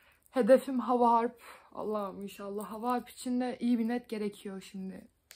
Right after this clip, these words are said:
Eğri oturuyorum. Doğru konuşayım bari. Bir Allah'ın izniyle, ha bunu da size anlatacağım bu arada. Ne yapalım diye. Hani oturdum ya mesela. Ben bunu yarın tek başıma yapacağım. Çünkü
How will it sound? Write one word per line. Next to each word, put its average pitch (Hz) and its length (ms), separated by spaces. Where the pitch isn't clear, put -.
Eğri 196 280
oturuyorum. 214 600
Doğru 214 260
konuşayım 196 540
bari. 180 400
Bir 311 460
Allah'ın 277 480
izniyle, 269 600
ha 240 240
bunu 247 140
da 277 80
size 233 240
anlatacağım 233 600
bu 214 80
arada. 202 460
Ne 220 120
yapalım 208 600
diye. 180 160
Hani 214 380
oturdum 269 540
ya 214 160
mesela. 202 300
Ben 285 200
bunu 320 300
yarın 277 360
tek 311 220
başıma 254 300
yapacağım. 226 440
Çünkü 302 380